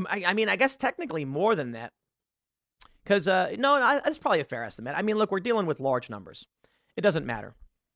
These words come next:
Trump did not lose by that many votes. And even if you give the benefit of the doubt and subtract three percent for the margin of error, we're still looking at a, an election where Trump would have actually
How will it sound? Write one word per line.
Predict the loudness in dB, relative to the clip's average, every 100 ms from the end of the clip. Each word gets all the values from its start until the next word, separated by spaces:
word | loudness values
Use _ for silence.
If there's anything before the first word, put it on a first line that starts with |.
| _
Trump | 0 2 2
did | 0
not | 0 0
lose | -2 -2 -4
by | -6
that | -4 -4
many | -4 -8 -8
votes. | -8 -8 -8 -10 -4
And |
even | -2 -2 -2
if | -4
you | -4
give | 0 0
the | 0
benefit | -2 -2 0
of | -2
the |
doubt | -2 -4 -6 _ _ -4
and | -2 0
subtract | -2 -2 0 0 0
three | -6 -8 -6
percent | -8 -8 -6 -8
for | -8
the | -6
margin | -4 -6 -8
of | -6
error, | -4 -4 -6 -10 _ _ _ _ _ -6
we're | 0 2
still | 6 6 6
looking | 4 2 2
at | 2 2 0
a, | -2 -2
an | -2
election | -2 0 0 -2
where | -2
Trump | -2 -2 -2
would | -2 0
have | 0 -2 -4
actually | -6 -6 -8 -8 -8 -8